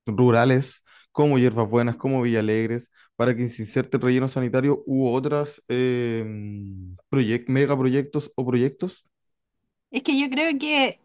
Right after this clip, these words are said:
Speaker 2: es un poquito mirar lo que está pasando en Chile. O sea, los sectores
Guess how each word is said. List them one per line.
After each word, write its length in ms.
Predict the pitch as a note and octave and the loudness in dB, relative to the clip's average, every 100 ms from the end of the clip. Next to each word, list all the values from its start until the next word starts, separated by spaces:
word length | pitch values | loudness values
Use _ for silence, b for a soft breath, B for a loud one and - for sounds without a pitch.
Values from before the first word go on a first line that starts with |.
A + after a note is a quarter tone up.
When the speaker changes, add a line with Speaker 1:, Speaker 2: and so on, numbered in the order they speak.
| - | -4
Speaker 2:
es 220 | C4 C#4+ | -2 -2
un 160 | D#4+ C#4 | -4 -2
poquito 360 | C4 C#4 E4 E4+ | -2 -2 -2 0
mirar 420 | C4+ G3+ D#3+ C4+ | 0 0 0 0
lo 160 | D4+ | 0
que 80 | D4+ | 0
está 280 | E4 - C#4 | -4 0 4
pasando 400 | D4+ D4+ E4 D#4+ | 6 4 0 -2
en 160 | D#4+ D#4 | -6 -6
Chile. 320 | F#4+ F#4+ A3 | -4 0 0
O 40 | |
sea, 640 | A#3 C4+ B3 B3 A#3 A3 F#3+ | 0 2 4 6 6 6 4
los 180 | G3 A3+ | -2 -6
sectores 720 | - A3 - A#3+ A#3+ A#3 A3+ | -8 -10 -4 -2 0 0 -2